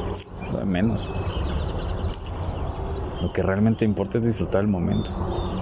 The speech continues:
Y eso es lo que realmente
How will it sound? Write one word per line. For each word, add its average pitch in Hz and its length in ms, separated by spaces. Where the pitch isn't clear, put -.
Y 110 140
eso 170 340
es 104 140
lo 110 120
que 104 100
realmente 95 840